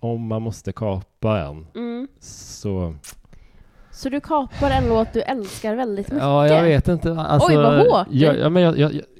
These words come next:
Speaker 1: jag ser till albumets helhet.
Speaker 2: Ja, det är fint av
Speaker 1: Men jag,
Speaker 2: dig.
Speaker 1: jag tänker typ så här, om man plockar bort någon av de andra, då,
Speaker 2: Mm.
Speaker 1: då kommer det störa albumet för mycket, typ. Jag tror inte att det, eh,
Speaker 2: Men det är det jag gillar med dig. Du ser sånt, och jag blir bara så här,
Speaker 1: Nej, jag,
Speaker 2: eh,
Speaker 1: jag hade inte kunnat göra det på Red, tror jag.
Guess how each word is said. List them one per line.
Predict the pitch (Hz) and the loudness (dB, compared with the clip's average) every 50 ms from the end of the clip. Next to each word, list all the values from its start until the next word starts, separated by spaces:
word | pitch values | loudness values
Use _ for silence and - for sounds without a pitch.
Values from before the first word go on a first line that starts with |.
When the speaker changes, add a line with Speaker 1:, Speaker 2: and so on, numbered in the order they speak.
| _ - | _ -6
Speaker 1:
jag | - 143 139 | -4 -2 -2
ser | - - 175 156 | -2 -2 -4 -2
till | - 170 | -2 -4
albumets | 160 165 175 156 127 135 143 147 165 151 - - - - | -4 -4 -4 -4 -4 -4 -4 -2 -2 -2 -4 -6 -8 -6
helhet. | - 147 151 135 123 139 170 139 - - - - | -4 -2 -2 -2 -2 -2 -2 -2 -4 -6 -4 0
Speaker 2:
Ja, | 226 240 247 262 - - 339 294 240 | 2 2 4 4 2 2 0 -2 -6
det | 254 311 | -4 -2
är | 381 427 403 381 | 0 0 0 -2
fint | - - 196 170 170 180 - | -2 -4 -6 -6 -6 -6 -4
av | 165 135 | -2 0
Speaker 1:
Men | 117 | 2
jag, | 120 143 | 2 2
Speaker 2:
dig. | - 135 | 2 2
Speaker 1:
jag | 131 135 | 2 2
tänker | - 151 143 131 | 0 0 -2 -2
typ | - - 123 - | -2 -2 -4 -2
så | - 117 | 0 -2
här, | 113 117 110 104 | 0 0 0 -2
om | 110 110 | 0 -2
man | 117 117 | -2 0
plockar | - 131 120 - | 0 0 0 2
bort | 127 139 135 135 | 2 0 0 0
någon | 147 139 110 95 | -2 -2 -2 -2
av | 92 90 | -2 -2
de | 90 90 | -2 -2
andra, | 87 82 82 80 90 101 104 - _ _ | -4 -6 -6 -6 -6 -6 -6 -8 _ _
då, | - 113 113 113 110 110 | -2 0 2 2 4 2
Speaker 2:
Mm. | 110 110 110 113 110 | 2 2 0 -2 -4
Speaker 1:
då | 117 | -4
kommer | 117 - 120 117 | -2 -2 -2 -2
det | 110 | -2
störa | 110 - - - - 123 120 107 92 90 113 | -4 -6 -10 -4 0 0 2 2 0 0 -2
albumet | 123 113 87 82 92 90 95 - | -2 -4 -4 -4 -4 -4 -6 -8
för | - - | -10 -10
mycket, | 104 95 87 - - - 123 - | -8 -8 -10 -8 -8 -8 -8 -6
typ. | - 95 - - | -8 -10 -10 -10
Jag | - 98 - | -10 -10 -8
tror | - - 117 110 110 | -4 -4 -2 -2 -2
inte | 104 - | -2 -4
att | 101 - _ | -8 -6 _
det, | - 98 95 92 92 90 87 90 - - _ _ _ _ _ _ _ _ _ _ | -4 -2 -2 -2 -2 -2 -4 -6 -8 -12 _ _ _ _ _ _ _ _ _ _
eh, | - 113 | -10 -8
Speaker 2:
Men | 104 95 92 90 90 87 87 269 | -6 -6 -6 -6 -6 -6 -6 -6
det | 294 | -6
är | 311 | -4
det | 302 381 | -4 -4
jag | 381 349 | -4 -2
gillar | 320 311 302 302 302 | -4 -4 -4 -6 -6
med | 311 302 226 | -6 -4 -4
dig. | 202 196 202 | -4 -4 -4
Du | 202 247 277 277 | -4 -6 -6 -6
ser | - 285 254 233 | -6 -6 -6 -6
sånt, | 226 - - 294 226 170 139 202 214 - - | -6 -4 -4 -4 -4 -4 -6 -10 -14 -12 -8
och | - - | -4 -2
jag | 226 226 226 | 0 0 0
blir | 214 226 240 | -2 -4 -4
bara | 220 208 202 | -2 -2 -2
så | 196 - | -2 -4
här, | 180 175 180 185 190 - | -6 -6 -6 -8 -8 -6
Speaker 1:
Nej, | 117 123 131 139 143 151 | -2 0 2 2 4 4
jag, | 147 143 143 139 | 4 4 4 2
Speaker 2:
eh, | 131 - - - - 190 190 190 202 - | 2 0 0 -2 -4 -4 -6 -8 -6 -4
Speaker 1:
jag | - 120 | -2 0
hade | 131 131 139 | 0 0 0
inte | 139 131 139 | -2 -2 -4
kunnat | 147 160 165 | -4 -4 -2
göra | 175 147 | -2 -4
det | 110 98 | -4 -2
på | - 110 | -2 0
Red, | 98 101 101 90 87 - | 0 0 -2 -2 -6 -10
tror | - - 90 | -12 -12 -10
jag. | 82 90 101 | -10 -10 -12